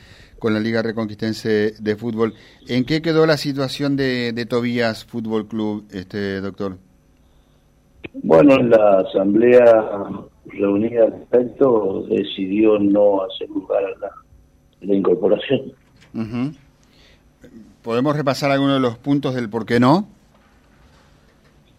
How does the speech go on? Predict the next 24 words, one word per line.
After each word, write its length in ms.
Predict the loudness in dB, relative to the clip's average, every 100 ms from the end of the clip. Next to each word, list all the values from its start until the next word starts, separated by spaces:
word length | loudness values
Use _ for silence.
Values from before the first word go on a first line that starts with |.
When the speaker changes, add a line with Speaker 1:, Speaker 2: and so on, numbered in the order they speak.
| _
Speaker 2:
Y 60 | 0
bueno, 240 | 4 6
el 60 | 4
por 220 | -2 -6
qué 140 | -6 -2
no 240 | 0 0
lo 240 | 2 0
tendrán 400 | 2 -2 2 2
que 140 | 2 4
dar 240 | 6 4 0
quienes 340 | -2 0 0
lo 220 | 0 -2
votaron 560 | 2 0 4 0 0 -10
así. 400 | -14 -10 -10 -10 -20 _ _ _ -20 _ _
Speaker 1:
Ujú. 300 | -12 -10 -12 -14 -20 _ _ _ _ _ _ _ _ _ _ _ _ -20 _ _ _ _ _ _ _ _ -20 _ -20 _
Speaker 2:
Yo 160 | -2 0
no, 520 | 2 2 2 0 -4
yo 140 | -2 0
no 160 | 0
pregunto 480 | 0 0 2 4 2
el 60 | 0
por 220 | -2 -2
qué, 180 | -2 -2
sino 540 | -4 -6 -2 -2 -4